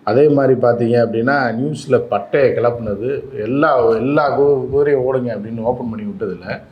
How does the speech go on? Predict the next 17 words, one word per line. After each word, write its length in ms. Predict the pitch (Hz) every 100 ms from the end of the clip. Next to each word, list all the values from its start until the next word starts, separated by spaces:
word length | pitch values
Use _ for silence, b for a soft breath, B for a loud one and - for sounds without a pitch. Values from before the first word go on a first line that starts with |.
| b b b -
ஜெயிச்சது 400 | 123 131 135 113
பூரா 200 | 123 107
நம்ம 200 | - -
ஆட்கள் 340 | - - 82
தான். 120 | - - 113
நீங்க 200 | 120 110
வந்து 180 | 127
பாத்தீங்க 340 | 123 113 113 113
அப்படின்னா, 440 | 113 98 113 156 - B B -
<clears throat> 520 | - - - 131 131 123
இந்த 160 | 117 -
சேலைக்காகவும் 680 | 139 156 147 131 127 123 143
அந்த 180 | 131 120
கலருக்காகவும் 680 | 117 135 135 127 113 131
அந்த 60 | 113
காலத்துல 460 | 113 113 113 107 110
பார்த்தாங்க. 300 | - 98